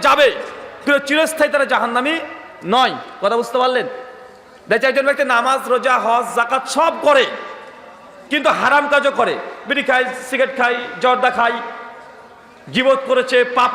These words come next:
করেছে, তাহলে এই ব্যক্তিগুলো জাহান্নামে যাবে, এই কথা ঠিক, কিন্তু চিরস্থায়ী জাহান্নাম না। কি বললাম? চিরস্থায়ী জাহান্নাম না। একদিন জাহান্নাম থেকে ইনশাআল্লাহ আল্লাহর রহমতে, নবীর শাফাতে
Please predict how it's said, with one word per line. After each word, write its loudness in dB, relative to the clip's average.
করেছে, 2
তাহলে -2
এই 0
ব্যক্তিগুলো 0
জাহান্নামে 2
যাবে, 2
এই -4
কথা 0
ঠিক, -2
কিন্তু 0
চিরস্থায়ী 0
জাহান্নাম 0
না। -6
কি -2
বললাম? 2
চিরস্থায়ী 0
জাহান্নাম 0
না। -4
একদিন -2
জাহান্নাম 0
থেকে 0
ইনশাআল্লাহ 2
আল্লাহর 2
রহমতে, 2
নবীর 2
শাফাতে 2